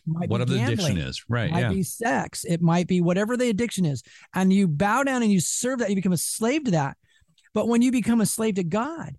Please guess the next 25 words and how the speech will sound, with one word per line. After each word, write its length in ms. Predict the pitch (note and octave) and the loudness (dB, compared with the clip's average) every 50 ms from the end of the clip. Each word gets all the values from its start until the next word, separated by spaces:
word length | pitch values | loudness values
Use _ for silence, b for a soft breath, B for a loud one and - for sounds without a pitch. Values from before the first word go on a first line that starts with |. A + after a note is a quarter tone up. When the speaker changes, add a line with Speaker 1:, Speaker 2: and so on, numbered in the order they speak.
| _ _ _ | _ _ _
Speaker 1:
he 240 | - - D4 G4 - | -2 0 0 0 0
sets 340 | - - B3+ A3 - - | 0 0 0 -2 -2 -2
you 80 | A3+ A3+ | -2 -2
free, 360 | F#3 - - B2+ - D3 - | -2 -4 -4 -2 -2 0 2
and 120 | F#3 F3+ F3+ | 2 4 4
he 60 | D#3+ | 4
gives 260 | D#3 F#3 E3+ D3 C#3 | 4 2 2 2 2
you 100 | D3 D3 | 2 2
resources, 680 | C3+ C3+ C#3+ D3+ D#3+ - - G#3 G3+ G3+ - C#4 B3+ G#3+ | 2 2 2 0 0 -2 -2 -4 -4 -4 -4 -4 -2 0
and 100 | G#3 E3 | 2 2
he 60 | D#3 | 2
gives 260 | C#3 C#3 D#3 C#3 A#2+ | 2 2 0 0 0
you, 140 | D3 C#3 - - B B B B B B | -2 -4 -6 -8 B B B B B B
you 140 | G3+ D#3 | 0 2
know, 140 | C#3 C#3 - - | 2 2 2 0
abilities 880 | D#3 C#3+ A3+ A3+ B3+ C#4 D4 D#4 A3+ - - A#3 A#3+ A#3+ B3+ B3+ - - B B B B B B _ - | -2 -2 0 2 2 2 2 2 0 0 0 0 0 0 0 -2 -6 -8 B B B B B B _ -4
and 160 | - E3 E3 | -2 -2 0
ideas, 600 | - D#3+ D3+ C#3+ B2+ D#3 F3+ G3 A3+ B3 B3+ - | 0 0 0 2 2 2 2 2 2 2 0 0
and 120 | - G3 E3 | 2 4 4
he 60 | D3+ C3 | 4 4
stretches 600 | - - - - - G3 A3+ - - C4 A#3 G3+ | 2 -2 -8 -6 -4 -4 -4 -2 -2 0 0 2
you, 360 | A3+ A#3+ B3 B3 B3 C4+ B3+ - B B B F3 B _ - | 2 2 2 2 0 0 -2 -4 B B B -20 B _ -4
and 260 | - G3+ G3+ F#3+ F#3 | -2 0 2 4 4
you 140 | F3+ F#3 F3 | 6 4 4
get, 180 | D3+ F#3 F3+ | 4 2 0